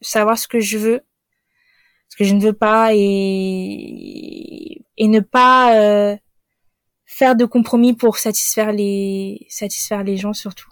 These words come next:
Là, je, je me penche même plus pour les, sur les maisons d'édition, pour être honnête, je me, je me lance, euh, dans l'auto-édition. Chose que j'avais dit que je ne voulais pas faire au début. Mais je me lance dans l'auto-édition pour plusieurs raisons.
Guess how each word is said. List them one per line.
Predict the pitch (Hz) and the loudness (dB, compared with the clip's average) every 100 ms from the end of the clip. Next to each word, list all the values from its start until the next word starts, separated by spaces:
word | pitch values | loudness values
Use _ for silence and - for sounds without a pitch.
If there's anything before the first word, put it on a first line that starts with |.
| _ | _
Là, | 233 269 | 2 2
je, | 254 240 226 220 208 208 - _ _ | 4 4 4 6 4 2 -4 _ _
je | - 208 | -4 -2
me | 202 | 0
penche | 208 - | -2 0
même | 220 | -2
plus | 226 262 | -2 -8
pour | - 208 | -4 -4
les, | 202 | -2
sur | 202 | -2
les | |
maisons | 196 208 | -2 -2
d'édition, | 208 190 226 | -2 -2 -4
pour | 214 | -4
être | 190 - | -6 -6
honnête, | 190 220 - - _ _ _ | -6 -6 -10 -14 _ _ _
je | 202 202 | -6 0
me, | 208 208 | 2 0
je | 196 - 202 | -2 -6 -4
me | 202 | -2
lance, | 202 196 - - 196 | 0 -2 -4 -6 -2
euh, | 185 185 180 180 180 185 185 190 - - 50 - | -2 -2 -2 -4 -6 -8 -10 -12 -14 -18 -18 -12
dans | 196 202 | -4 -2
l'auto-édition. | 196 190 196 196 196 190 208 190 185 - 214 _ | 0 -2 -2 -2 -2 -2 -4 -4 -4 -6 -10 _
Chose | - 226 | -8 -4
que | 240 | 0
j'avais | 214 | 2
dit | 208 | 2
que | 254 | 2
je | 262 | 4
ne | |
voulais | 226 233 220 | 6 6 6
pas | 240 | 4
faire | 240 269 | 4 4
au | 233 | 4
début. | 220 202 226 - | 0 -4 -8 -4
Mais | 196 202 | -2 0
je | 196 | 0
me | |
lance | 214 247 | 0 0
dans | |
l'auto-édition | 220 220 196 202 - 240 240 | 0 0 -2 -2 -4 -2 -2
pour | 220 190 | -2 -4
plusieurs | 202 208 | -2 -2
raisons. | 214 226 | -2 -4